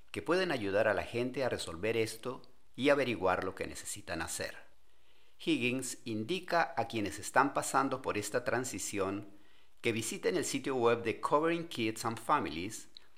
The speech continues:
donde hay un conjunto de herramientas con información relevante sobre navegadores,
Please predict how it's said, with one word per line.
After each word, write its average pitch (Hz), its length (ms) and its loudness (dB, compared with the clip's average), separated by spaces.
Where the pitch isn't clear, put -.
donde 98 360 2
hay 127 160 8
un 151 100 2
conjunto 139 580 0
de 98 100 4
herramientas 98 640 -2
con 95 160 -4
información 87 640 -2
relevante 104 520 2
sobre 85 300 -2
navegadores, 90 840 -4